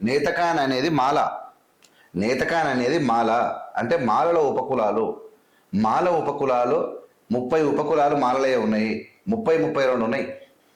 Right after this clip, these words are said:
ఇక అయితే మాలలో వృత్తిని బట్టి వచ్చినటువంటి ఉపకులాలు మాదిగకేం సంబంధం? నాకు అర్థం కాదు.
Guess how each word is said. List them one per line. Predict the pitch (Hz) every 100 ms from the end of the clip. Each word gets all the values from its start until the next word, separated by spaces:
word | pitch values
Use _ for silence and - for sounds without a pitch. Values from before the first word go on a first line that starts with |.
| _ -
ఇక | 135 127 - - - - -
అయితే | 127 165 185 120 139 - - - 107
మాలలో | 107 120 175 180 180 175
వృత్తిని | 143 143 175
బట్టి | 175 160 143
వచ్చినటువంటి | 143 147 139 135 135 127
ఉపకులాలు | 117 120 127 107 135
మాదిగకేం | 120 175 151 151 156
సంబంధం? | 147 143 143
నాకు | 143 120
అర్థం | 117 131
కాదు. | 127 131